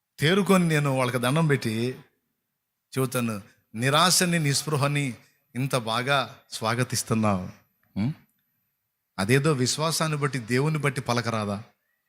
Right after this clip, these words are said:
దేవుని బట్టి మాట్లాడరాదా? అది ఎంతటి సమస్య అయినా దేవుని కోణంలోంచి చూడు, దేవుని కోణంలోంచి చూచి దేవుని బట్టి మాట్లాడు." అలాంటి విశ్వాసము గల హృదయాలను బట్టి సంతోషించేవాడు ఆయన.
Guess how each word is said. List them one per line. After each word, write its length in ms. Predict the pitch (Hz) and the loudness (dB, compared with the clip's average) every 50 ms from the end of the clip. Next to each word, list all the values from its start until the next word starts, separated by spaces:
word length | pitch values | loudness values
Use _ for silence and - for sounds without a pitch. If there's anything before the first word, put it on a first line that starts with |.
| _ _ _ _ _ _ _ _ _ _ _ - | _ _ _ _ _ _ _ _ _ _ _ -4
దేవుని 340 | 92 113 139 165 175 175 170 | 0 4 4 6 6 4 2
బట్టి 240 | 156 160 151 160 156 | 2 0 -2 -2 -2
మాట్లాడరాదా? 760 | 139 127 127 127 - 139 135 127 123 117 107 104 107 104 117 - _ _ _ - | -4 -4 -4 -4 -4 -4 -4 -2 -2 -4 -4 -6 -8 -12 -14 -18 _ _ _ -4
అది 140 | 117 117 117 | -2 2 4
ఎంతటి 460 | 117 117 131 156 147 - 147 131 123 | 4 4 4 4 2 2 0 0 0
సమస్య 440 | - 113 104 101 101 92 - - 98 | -2 -2 -4 -6 -6 -6 -6 -8 -8
అయినా 460 | 87 80 78 80 76 73 73 - 107 - - - _ _ _ _ _ _ _ _ _ _ _ - | -8 -10 -10 -10 -10 -10 -12 -12 -14 -16 -20 -20 _ _ _ _ _ _ _ _ _ _ _ 0
దేవుని 280 | 123 170 202 226 226 220 | 2 2 4 4 2 2
కోణంలోంచి 480 | 196 208 208 202 196 196 196 190 165 | 2 2 2 4 4 4 2 0 -2
చూడు, 280 | 165 165 180 185 202 214 - _ - - - _ _ _ _ _ _ _ _ _ _ _ _ _ _ _ _ _ _ _ _ _ _ _ _ _ _ _ _ _ _ _ _ _ _ _ _ _ _ _ _ _ _ _ _ _ - 113 | -4 -6 -8 -8 -8 -12 -14 _ -18 -18 -18 _ _ _ _ _ _ _ _ _ _ _ _ _ _ _ _ _ _ _ _ _ _ _ _ _ _ _ _ _ _ _ _ _ _ _ _ _ _ _ _ _ _ _ _ _ -4 2
దేవుని 320 | 117 165 196 214 220 220 | 4 6 6 8 6 6
కోణంలోంచి 500 | 185 214 214 208 214 208 214 208 185 202 | 6 4 4 4 4 2 2 0 0 -2
చూచి 260 | 170 208 208 180 208 | -2 -4 -4 -2 -2
దేవుని 340 | 180 139 156 180 208 214 220 | 0 4 4 4 6 6 6
బట్టి 200 | 196 240 185 220 | 4 4 6 6
మాట్లాడు." 480 | 208 208 208 208 208 208 214 208 220 240 - - - - - - _ _ _ _ _ _ _ _ _ _ _ _ _ _ _ _ - _ - | 6 6 4 6 4 4 4 4 2 0 -4 -12 -20 -20 -20 -20 _ _ _ _ _ _ _ _ _ _ _ _ _ _ _ _ -20 _ 0
అలాంటి 280 | 120 143 170 190 175 185 | 4 4 6 6 6 6
విశ్వాసము 680 | 147 151 - - 190 185 202 240 - - 247 240 233 | 6 6 6 6 6 6 6 8 8 8 8 8 8
గల 160 | 202 214 208 | 8 8 6
హృదయాలను 600 | 202 147 131 165 170 165 185 185 180 180 180 175 170 | 6 6 6 6 6 6 6 6 6 6 6 6 4
బట్టి 240 | 160 165 151 165 | 4 4 4 2
సంతోషించేవాడు 920 | 151 - 147 147 151 143 170 165 147 - 143 139 - 139 127 123 117 110 95 | 2 4 4 2 2 2 2 2 4 4 2 2 2 2 2 2 2 2 0
ఆయన. 260 | 95 92 76 73 67 | -2 -4 -6 -10 -12